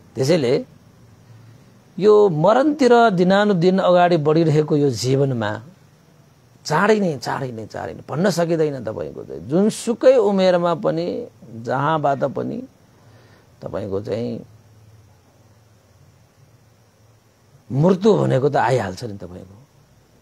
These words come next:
कुन वयसमा आउँछ, कुन उमेरमा आउँछ, कुन स्थानमा मर्ने हो, कुन रोगले मर्ने हो, होइन, कुन समयमा मर्ने हो, होइन,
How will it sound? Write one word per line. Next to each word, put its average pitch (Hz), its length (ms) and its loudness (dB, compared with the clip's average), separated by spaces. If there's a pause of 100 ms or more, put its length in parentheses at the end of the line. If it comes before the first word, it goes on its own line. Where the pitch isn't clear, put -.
(840)
कुन 139 180 0
वयसमा 131 420 0
आउँछ, 127 180 -4
कुन 165 240 0
उमेरमा 151 460 2
आउँछ, 135 240 0
कुन 180 380 2
स्थानमा 180 500 0
मर्ने 165 400 2
हो, 165 380 4
कुन 196 160 4
रोगले 190 360 4
मर्ने 180 360 2
हो, 175 380 6
होइन, 175 260 4
कुन 208 220 2
समयमा 190 400 2
मर्ने 185 360 2 (100)
हो, 185 120 4
होइन, 214 580 2